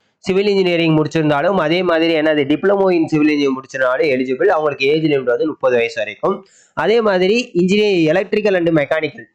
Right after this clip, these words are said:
so இதுல இ சி இருக்கா அப்படின்றத பார்ப்போம். இந்த ப-, அதாவது இ சி போஸ்ட்டுக்கு எதுவுமே கொடுக்கல அப்படின்ற மாதிரி தான் சொல்லியிருக்காங்க. பார்ப்போம். Electrical and mechanical degree முடிச்சிருந்தாலும், டிப்ளமோ முடிச்சிருந்தாலும் எலிஜிபிள், ரைட். அடுத்து பிரம்மபுத்திரா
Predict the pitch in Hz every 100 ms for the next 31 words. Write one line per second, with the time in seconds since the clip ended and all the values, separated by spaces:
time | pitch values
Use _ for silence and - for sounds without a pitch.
0 | - 143 135 143 165 202 202 190 170 165
1 | 175 165 151 151 143 143 135 131 175 208
2 | - _ _ - 151 180 196 170 175 147
3 | 139 135 127 139 170 208 202 - - _
4 | 175 208 - 208 202 180 180 175 165 180
5 | 156 160 170 165 170 175 170 160 143 135
6 | 131 131 127 139 123 120 117 117 151 175
7 | 139 - - - _ _ _ _ 143 190
8 | 180 190 185 160 147 156 156 139 151 170
9 | 170 151 143 143 143 170 143 143 139 123
10 | 123 117 117 147 113 101 95 92 _ 117
11 | 113 98 - _ _ _ - 165 208 214
12 | 180 185 220 240 220 220 202